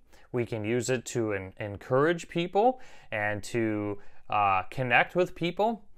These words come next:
but we can also use it in a very destructive way and a way that could even be sinful. So let's talk a little bit more about, uh, social media being used as a tool.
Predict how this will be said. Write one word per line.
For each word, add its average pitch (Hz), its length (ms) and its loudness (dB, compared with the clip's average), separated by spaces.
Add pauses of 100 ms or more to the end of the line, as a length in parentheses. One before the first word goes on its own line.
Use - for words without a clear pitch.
(480)
but 117 120 -2
we 131 100 2
can 143 160 -2
also 185 360 6
use 131 320 4
it 120 100 2
in 120 160 0
a 113 40 -2
very 151 280 6
destructive 131 800 -2
way 90 480 -2 (380)
and 117 200 -2
a 117 60 2
way 143 320 6
that 135 400 4
could 135 260 2
even 139 400 -2
be 110 380 -2 (240)
sinful. 117 760 -4 (360)
So 165 300 6 (140)
let's 185 240 2
talk 208 340 6
a 175 40 10
little 165 200 6
bit 151 200 4
more 127 420 6
about, 117 520 6 (140)
uh, 110 320 2
social 208 500 4
media 131 600 2 (320)
being 131 200 0
used 127 480 0 (220)
as 110 180 0
a 104 80 -4
tool. 90 540 -4